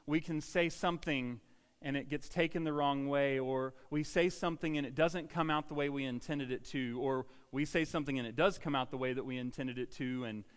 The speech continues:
it's just not good. And so for me, it's been a challenge to, to look in the mirror and say, "Okay, I, I've got some work to do here in this area." And so I don't know what it's been for you, but hopefully you've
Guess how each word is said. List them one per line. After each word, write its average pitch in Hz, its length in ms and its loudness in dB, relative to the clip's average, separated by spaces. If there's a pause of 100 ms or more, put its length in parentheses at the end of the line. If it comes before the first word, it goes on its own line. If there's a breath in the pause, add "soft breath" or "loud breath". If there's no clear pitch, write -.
(320 soft breath)
it's 131 200 -4
just 131 240 -8
not 120 300 -2
good. 113 340 -4 (220)
And 131 100 -8
so - 160 4
for 196 140 0
me, 202 260 0 (200 loud breath)
it's 190 120 0
been 202 140 0
a 175 60 2
challenge 185 480 2
to, 165 260 -4
to 175 120 -2
look 175 220 0
in 196 100 2
the 185 60 0
mirror 185 360 2
and 143 160 0
say, 151 260 0
"Okay, 170 420 -2 (320 loud breath)
I, 143 220 2
I've 165 80 -2
got 175 180 0
some 170 220 -4
work 170 200 -2
to 165 120 -4
do 131 160 -4
here 123 240 -4
in 117 140 -4
this 120 200 -8
area." 120 280 -2
And 131 120 -6
so 170 180 2
I 180 100 4
don't 190 100 -2
know 196 80 -4
what 190 100 0
it's 180 160 -6
been 180 160 -4
for 175 140 -6
you, 170 240 -6
but 165 140 -2
hopefully 196 520 -4 (300 loud breath)
you've 175 260 -2